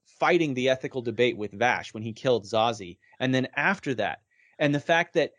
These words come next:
he lost the ethical debate because he knew he was wrong. Even though he was kind of right,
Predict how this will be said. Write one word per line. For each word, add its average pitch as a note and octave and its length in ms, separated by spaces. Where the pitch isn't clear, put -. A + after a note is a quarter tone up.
he G3 160
lost E3 460
the D#3+ 140
ethical D3+ 280
debate C3+ 500
because D#3+ 220
he F3 100
knew E3 300
he F#3 120
was C3+ 220
wrong. A2+ 440
Even F3+ 240
though A3+ 300
he D#3+ 140
was C#3 140
kind G3+ 240
of C#3 120
right, E3+ 360